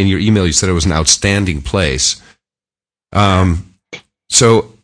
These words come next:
after we were done eating, we, you know, went, I went over to Aura and I said, "You know, we'd just like to have a quick smoke. We'll go outside. We'll come back. We'll have our coffee." She said,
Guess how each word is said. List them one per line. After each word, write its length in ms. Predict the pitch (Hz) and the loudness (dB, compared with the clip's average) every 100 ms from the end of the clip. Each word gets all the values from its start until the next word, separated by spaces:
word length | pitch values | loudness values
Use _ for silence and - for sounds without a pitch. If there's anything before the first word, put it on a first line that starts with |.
| _ | _
after 280 | 123 160 165 | -2 0 2
we 100 | 139 | 2
were 100 | 117 | 2
done 580 | 92 85 101 95 120 107 | 0 -6 -6 0 2 2
eating, 360 | 131 156 113 101 | 2 2 2 2
we, 220 | 101 98 | 0 -2
you 140 | 104 | 0
know, 120 | 95 | 0
went, 240 | 87 104 87 | 0 0 0
I 40 | |
went 200 | 98 120 | 0 0
over 140 | 123 104 | 0 -2
to 160 | 117 | -4
Aura 260 | 95 131 120 | 0 2 2
and 80 | 92 | 0
I 40 | |
said, 220 | 90 104 | 0 -2
"You 100 | 110 | 0
know, 80 | 92 | 0
we'd 100 | 95 | -2
just 140 | - 131 | -2 -4
like 120 | 135 | -2
to 260 | 120 95 | -2 0
have 220 | 90 104 92 | -2 -2 -2
a 60 | |
quick 260 | - 127 - | -4 -4 -2
smoke. 360 | 110 101 98 | 0 0 -2
We'll 80 | 92 | -2
go 120 | 98 | -2
outside. 340 | 98 - 95 90 | 0 0 0 0
We'll 100 | 87 | -2
come 180 | 101 87 | -2 0
back. 220 | 87 - | -2 -2
We'll 100 | 82 | -2
have 140 | 80 | -2
our 80 | 78 | -2
coffee." 340 | - 135 139 | -2 -2 -2
She 160 | 92 85 | -4 -4
said, 200 | 92 | -4